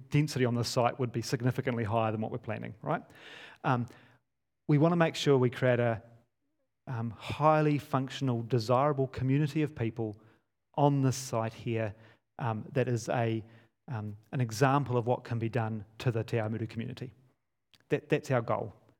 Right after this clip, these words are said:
At the end of the day, we want people to love living here. And that means that we can put in a mix of sell to market,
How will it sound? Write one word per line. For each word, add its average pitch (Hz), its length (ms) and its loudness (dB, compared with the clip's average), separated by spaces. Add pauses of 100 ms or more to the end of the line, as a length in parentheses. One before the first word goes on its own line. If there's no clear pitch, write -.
(120)
At - 80 -6
the 135 80 2
end 151 100 4
of 127 40 2
the 131 60 6
day, 123 40 6
we 120 80 2
want 117 160 -2
people 117 260 -2
to 120 100 -4
love 123 220 2
living 110 260 -4
here. 110 200 -8 (1040)
And 131 380 2 (240)
that 160 240 6
means 185 380 2
that 131 140 2
we 143 120 0
can 127 160 -2
put 147 220 2
in 165 160 4
a 131 40 4
mix 127 360 -4
of 117 180 2
sell 120 260 0
to 113 80 -8
market, 110 440 -6